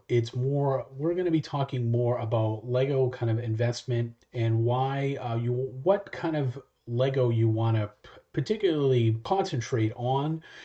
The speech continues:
and then also some of the pitfalls and things that you really wanna be considering when you're investing in Lego. Before I, I dive right into that, I just wanna let you guys know, you know, if you want any of our promotions or anything, we have a giveaways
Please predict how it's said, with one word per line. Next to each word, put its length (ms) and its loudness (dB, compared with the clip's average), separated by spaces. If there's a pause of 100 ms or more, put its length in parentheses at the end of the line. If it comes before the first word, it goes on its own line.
(180)
and 180 0
then 160 4
also 400 4
some 240 2
of 60 2
the 80 2
pitfalls 880 -2
and 120 -2
things 240 -2
that 140 2
you 140 2
really 220 2
wanna 200 -2
be 160 0
considering 880 0
when 160 0
you're 220 4
investing 520 0
in 280 -2
Lego. 480 -2
Before 440 4
I, 280 6
I 140 4
dive 380 2
right 140 2
into 220 0
that, 160 4
I 20 2
just 220 -2
wanna 160 2
let 160 2
you 60 -2
guys 220 0
know, 400 4
you 60 -2
know, 180 2
if 120 -6
you 80 -2
want 320 0
any 160 -2
of 100 -2
our 160 4
promotions 580 0
or 60 0
anything, 380 0
we 100 4
have 220 2
a 40 2
giveaways 840 0